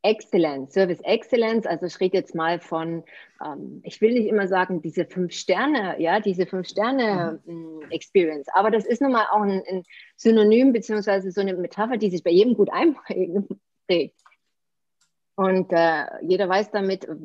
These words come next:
Speaker 1: was damit gemeint ist, aber gerade in diesem Fünf-Sterne-Segment ist es wirklich zur absoluten Superlative getrieben, dieses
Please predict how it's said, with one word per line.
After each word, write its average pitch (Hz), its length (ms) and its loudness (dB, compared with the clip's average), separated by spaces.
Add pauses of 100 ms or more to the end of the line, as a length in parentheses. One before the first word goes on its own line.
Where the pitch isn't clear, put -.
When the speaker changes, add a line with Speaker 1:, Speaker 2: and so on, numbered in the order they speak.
(120)
Speaker 1:
was 185 320 -2
damit 170 260 -6
gemeint 175 360 -4
ist, 196 140 -4
aber 160 160 -6
gerade 202 280 -2
in 185 240 -2
diesem 170 240 -4
Fünf-Sterne-Segment 202 1120 -4 (640)
ist 196 180 2
es 185 160 -6
wirklich 190 420 -2
zur 170 600 -2
absoluten 208 440 0
Superlative 175 680 -2
getrieben, 151 440 -8
dieses 139 640 -10